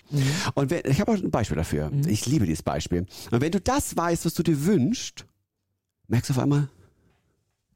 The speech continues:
Speaker 2: was kann man sich denn noch alles wünschen?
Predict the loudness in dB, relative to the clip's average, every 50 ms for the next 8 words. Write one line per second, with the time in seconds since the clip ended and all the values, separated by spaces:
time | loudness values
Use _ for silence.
0 | _ _ _ _ _ _ _ _ _ _ _ _ _ _ _ _ _ _ _ -14
1 | -14 -14 -14 _ -8 -6 -4 -4 -4 -6 -6 -8 -8 -8 -6 -8 -6 -6 -6 -6
2 | -4 -4 -4 -4 -4 -4 -4 -4 -4 -4 -4 -6 -10 -12 -14